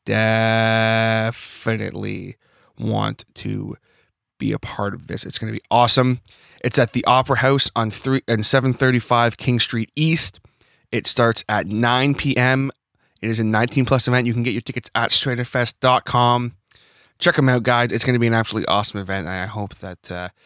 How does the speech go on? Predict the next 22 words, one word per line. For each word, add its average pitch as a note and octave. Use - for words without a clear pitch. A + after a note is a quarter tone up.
you G#2+
guys G#2
who G#2
are G2
in G2+
the G#2+
Toronto G2+
G G2+
T G2+
A -
area A2
can B2+
go C3
check -
it D#3
out F3
if -
you G#2
are F#2
a G2+
fan C#3+
of A2+